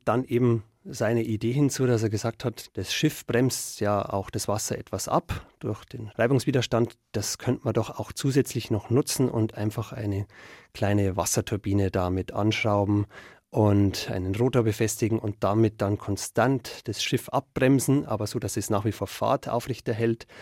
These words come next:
Und dann mit diesem Strom, den wir gewonnen haben, konstant eben an Bord des Schiffes Kraftstoffe herstellen, Gas herstellen,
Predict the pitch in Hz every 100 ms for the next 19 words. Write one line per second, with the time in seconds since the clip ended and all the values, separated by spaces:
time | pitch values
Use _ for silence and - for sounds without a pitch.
0 | - - - - 117 110 110 107 - -
1 | 131 156 - - 131 110 107 110 - 135
2 | 156 139 127 120 117 113 120 120 110 113
3 | - 113 113 - - 104 113 - - 110
4 | 110 110 110 113 104 95 107 101 - -
5 | - 107 - - - - - - 98 -
6 | 104 - 98 95 98 - 92 101 101 90
7 | 92 101 95 - 98 98